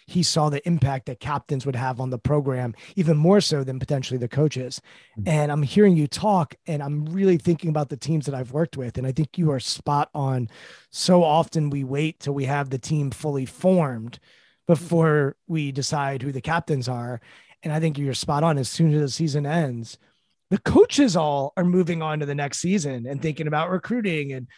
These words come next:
Speaker 1: what system are we gonna run and all this other stuff, but they don't necessarily bring the players into that experience. And I think it's so valuable to have your captains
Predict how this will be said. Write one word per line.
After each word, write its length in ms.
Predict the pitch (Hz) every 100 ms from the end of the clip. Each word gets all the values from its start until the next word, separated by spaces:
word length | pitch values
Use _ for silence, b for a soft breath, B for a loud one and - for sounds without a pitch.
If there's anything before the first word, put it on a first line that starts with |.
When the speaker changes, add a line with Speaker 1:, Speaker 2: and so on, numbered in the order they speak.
| b b
Speaker 1:
what 160 | 180 196
system 400 | 240 - 208 180
are 80 | 151
we 120 | 143
gonna 140 | 139
run 360 | 131 131 127 127
and 80 | 165
all 120 | 202
this 160 | 202
other 160 | 202 202
stuff, 440 | - 226 196 156 b b b b _ _ _
but 140 | - 160
they 160 | 202 190
don't 360 | 143 190 233
necessarily 840 | 196 175 - 151 - 208 226 190 156
bring 260 | 131 170
the 80 | 160
players 560 | 135 - 170 165 156 - _
into 400 | 190 226 220 160
that 320 | 131 117 104 - _ _ _ _ _ _ _
experience. 840 | 185 - - 214 202 131 - - -
And 100 | -
I 120 | 170 160
think 320 | 202 190 -
it's 300 | 156 - -
so 460 | - - - 208 214
valuable 720 | 196 165 170 196 175 147 143
to 140 | 127 143
have 420 | 131 151 151 135 _ _ _ _ _
your 260 | - 156 135 -
captains 760 | - 175 240 - 135 127 127